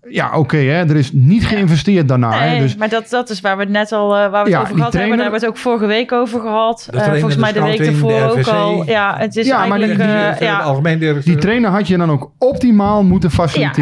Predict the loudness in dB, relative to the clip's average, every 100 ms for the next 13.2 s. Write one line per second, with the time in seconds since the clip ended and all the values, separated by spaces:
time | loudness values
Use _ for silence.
0 | 0 0 -2 -2 0 0 2 0 0 0
1 | 0 0 0 0 0 -2 -4 -4 -6 -4
2 | -4 -4 -2 -4 -2 -6 -4 -6 -2 -2
3 | 0 -2 -2 -2 -4 -4 -8 -10 -14 -8
4 | -4 -4 -6 -8 -4 -2 -2 -2 -2 -2
5 | -4 -4 -2 -2 -2 -2 -2 -2 0 0
6 | 0 0 -4 -8 -16 -4 -2 -2 -2 -2
7 | 0 0 0 -2 -2 -2 0 0 0 0
8 | 0 0 0 -2 -2 -4 -6 -6 -2 0
9 | 0 -2 -2 -4 -2 -2 0 -2 -4 -2
10 | -2 0 0 0 -2 -8 -8 -4 -2 0
11 | 0 0 -2 -6 -14 -18 _ _ _ _
12 | _ _ -4 -2 0 -4 -2 -2 -2 -4
13 | -10 -20